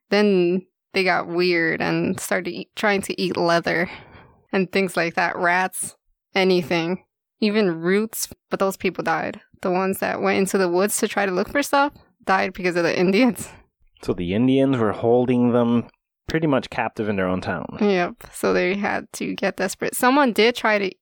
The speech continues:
Speaker 1: I think he killed his pregnant wife to eat her, and they killed him.
Speaker 2: But then they ended up eating them anyways?
Speaker 1: Well, there's a big no-no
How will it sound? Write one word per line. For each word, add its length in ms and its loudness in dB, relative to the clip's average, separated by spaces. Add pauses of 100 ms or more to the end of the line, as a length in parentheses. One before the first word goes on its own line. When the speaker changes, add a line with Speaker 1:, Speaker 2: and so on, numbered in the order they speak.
Speaker 1:
I 80 2
think 280 0 (220)
he 200 -4
killed 280 0
his 340 2
pregnant 460 0
wife 340 0 (200)
to 160 -2
eat 200 -2
her, 260 2 (300)
and 320 2
they 80 2
killed 240 -4
him. 180 0 (720)
Speaker 2:
But 140 0
then 180 4
they 160 2
ended 220 2
up 120 0
eating 220 2
them 120 0
anyways? 500 2 (160)
Speaker 1:
Well, 260 4
there's 340 2
a 240 -4
big 240 2
no-no 600 4